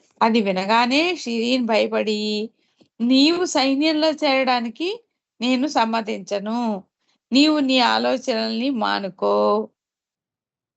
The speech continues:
విరమించుకో, నీవు ఇక్కడే పూనాలోనే ఉండు" అని తన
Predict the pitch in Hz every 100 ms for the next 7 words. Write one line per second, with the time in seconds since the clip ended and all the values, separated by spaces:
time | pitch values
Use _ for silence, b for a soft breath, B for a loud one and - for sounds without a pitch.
0 | - 254 254 247 220 202 214 208 196 -
1 | _ _ _ _ _ 285 311 277 247 -
2 | 302 302 339 392 269 277 269 269 254 240
3 | 240 302 240 208 202 202 214 196 - -
4 | 233 240 254 214 220 226 _ _ _ _
5 | _ 269 262